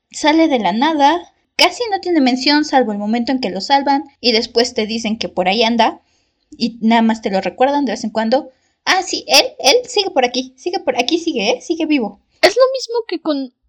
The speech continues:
Speaker 2: esta supuesta familia. Atacan la ciudad donde están viviendo porque obviamente hay guerra contra los cátaros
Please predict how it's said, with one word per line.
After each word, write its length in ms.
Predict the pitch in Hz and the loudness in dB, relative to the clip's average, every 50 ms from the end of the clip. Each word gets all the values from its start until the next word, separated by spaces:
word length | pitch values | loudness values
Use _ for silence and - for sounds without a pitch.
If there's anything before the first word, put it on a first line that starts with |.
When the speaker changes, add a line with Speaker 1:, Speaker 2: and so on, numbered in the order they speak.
| _ _ _ | _ _ _
Speaker 2:
esta 300 | - 294 285 - 359 349 | -6 -6 -4 -2 0 0
supuesta 560 | - 294 240 - - 285 294 269 - - 277 | 0 0 -2 -4 -6 -6 -8 -6 -8 -10 -12
familia. 680 | - - 254 240 233 240 247 233 220 196 180 - - _ _ _ _ _ _ _ | -10 -8 -6 -4 -2 -2 -2 -2 -4 -4 -6 -8 -14 _ _ _ _ _ _ _
Atacan 560 | - 254 254 - - 294 330 311 _ - 427 453 453 311 - _ _ _ | -2 -2 -2 0 2 2 2 2 _ 0 0 0 0 -2 -6 _ _ _
la 320 | - 277 285 269 254 247 | 2 2 4 4 2 0
ciudad 440 | - - 247 226 208 202 214 226 220 | -2 -4 -4 -4 -2 -2 -4 -6 -2
donde 240 | 240 302 320 330 330 | -2 0 0 0 -2
están 220 | - - 294 277 277 | -4 -6 -6 -4 -4
viviendo 340 | 285 240 254 247 247 254 247 | -4 -4 -6 -6 -8 -8 -10
porque 320 | - 214 - - 202 202 | -10 -12 -10 -8 -8 -6
obviamente 460 | 202 202 220 214 220 214 220 208 214 | -6 -4 -6 -6 -8 -10 -10 -6 -6
hay 80 | 208 202 | -6 -4
guerra 260 | 214 214 220 214 - | -6 -8 -8 -10 -14
contra 280 | - 202 196 202 202 190 | -16 -16 -16 -16 -16 -16
los 180 | 202 - - - | -14 -16 -14 -10
cátaros 600 | - 240 240 - 208 208 208 214 - - - | -8 -10 -8 -8 -12 -12 -12 -12 -14 -16 -18